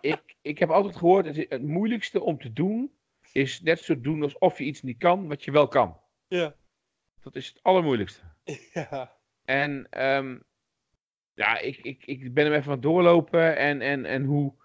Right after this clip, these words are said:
Speaker 1: Winston knikt naar de camera, dat echt veel
Speaker 2: <laughs> Ja, dat
Speaker 1: hè?
Speaker 2: Suske en Wiske knipoogje.
Speaker 1: Dat
Speaker 2: Eh.
Speaker 1: Suske en Wiske knipoogje. Of,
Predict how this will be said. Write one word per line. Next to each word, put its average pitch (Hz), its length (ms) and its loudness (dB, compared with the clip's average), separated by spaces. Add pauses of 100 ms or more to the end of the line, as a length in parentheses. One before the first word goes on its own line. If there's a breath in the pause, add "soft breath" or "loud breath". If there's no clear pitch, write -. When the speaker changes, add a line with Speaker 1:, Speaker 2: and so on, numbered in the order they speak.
(300 soft breath)
Speaker 1:
Winston 143 520 2
knikt 156 300 0
naar 151 100 2
de 151 140 -2
camera, 156 560 4
dat 143 200 -4
echt 139 260 -8
veel 151 360 -4
Speaker 2:
<laughs> 196 100 -4
Ja, - 180 2 (220 loud breath)
dat 175 120 -4
Speaker 1:
hè? 143 60 0
Speaker 2:
Suske 214 280 4
en 202 60 8
Wiske 196 300 0
knipoogje. 175 680 2
Speaker 1:
Dat 135 180 -4
Speaker 2:
Eh. 185 80 0
Speaker 1:
Suske 160 260 0
en 151 80 -6
Wiske 147 260 -4
knipoogje. 143 760 0 (760)
Of, 147 420 2